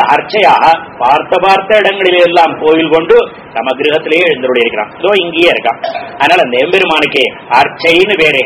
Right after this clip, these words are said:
அர்ச்சாவதாரத்திலான் பிரபத்தி. ஆழ்வார்கள் பலவிடங்களிலும் பிரபத்தி பண்ணித்தும்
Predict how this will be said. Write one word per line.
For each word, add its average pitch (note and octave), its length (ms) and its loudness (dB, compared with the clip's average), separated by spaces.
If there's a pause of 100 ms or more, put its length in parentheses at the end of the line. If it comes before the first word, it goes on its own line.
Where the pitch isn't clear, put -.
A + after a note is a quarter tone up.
(280)
அர்ச்சாவதாரத்திலான் D#3+ 1120 2
பிரபத்தி. D3 440 -2 (320)
ஆழ்வார்கள் E3 640 2 (160)
பலவிடங்களிலும் E3+ 800 0 (120)
பிரபத்தி E3 400 -2
பண்ணித்தும் F3+ 520 -2